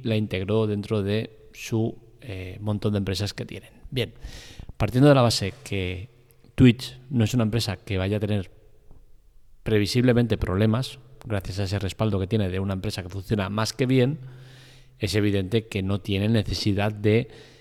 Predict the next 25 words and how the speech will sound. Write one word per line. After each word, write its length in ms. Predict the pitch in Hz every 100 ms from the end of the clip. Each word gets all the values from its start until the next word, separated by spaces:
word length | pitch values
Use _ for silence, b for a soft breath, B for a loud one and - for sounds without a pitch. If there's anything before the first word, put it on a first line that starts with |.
| B B 127
exprimir 600 | 113 - 120 117 127 143
al 100 | 127
máximo 640 | 120 - 135 131 131 - - -
a, 420 | 95 101 107 113 - -
eh, 260 | 107 98 95
ninguna 300 | 107 110 117
de 80 | 110
las 140 | 92
partes, 580 | 147 - 92 92 - - - -
porque, 640 | 101 - 104 - - _ - -
primero, 400 | 123 131 92 - - - B B B B
tiene 180 | 143 147
ingresos 360 | 113 98 107
suficientes 500 | 104 98 120 139 165
como 200 | 113 104
para, 440 | 92 90 87 90 107 117 120 _ -
para 320 | 95 87 87
ir 220 | 98 95
bien, 420 | 117 131 85 - -
ir 160 | 107 87
sobrados, 580 | 92 110 139 107 - - B B B B B
con 120 | -
la 60 | 101
cual 140 | 107
cosa 260 | 113 107